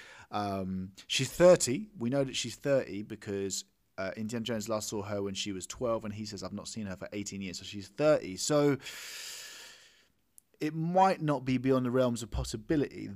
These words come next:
that a thirty-year-old woman who deals in these stolen antiques,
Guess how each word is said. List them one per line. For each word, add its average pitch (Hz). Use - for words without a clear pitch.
that 101
a 107
thirty-year-old 110
woman 104
who 98
deals 101
in 95
these 98
stolen 98
antiques, 156